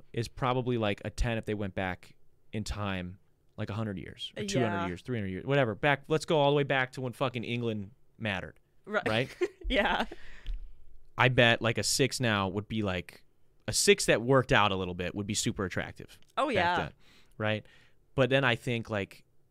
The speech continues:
Speaker 1: would you even wanna take advantage of that? Because all the w-, in my case, the women, in your case, it'd be the men,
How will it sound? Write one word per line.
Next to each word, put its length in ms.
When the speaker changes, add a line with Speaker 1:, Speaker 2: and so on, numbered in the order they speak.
Speaker 1:
would 180
you 100
even 200
wanna 200
take 220
advantage 460
of 80
that? 260
Because 380
all 480
the 80
w-, 240
in 180
my 140
case, 200
the 80
women, 400
in 100
your 100
case, 160
it'd 80
be 80
the 80
men, 360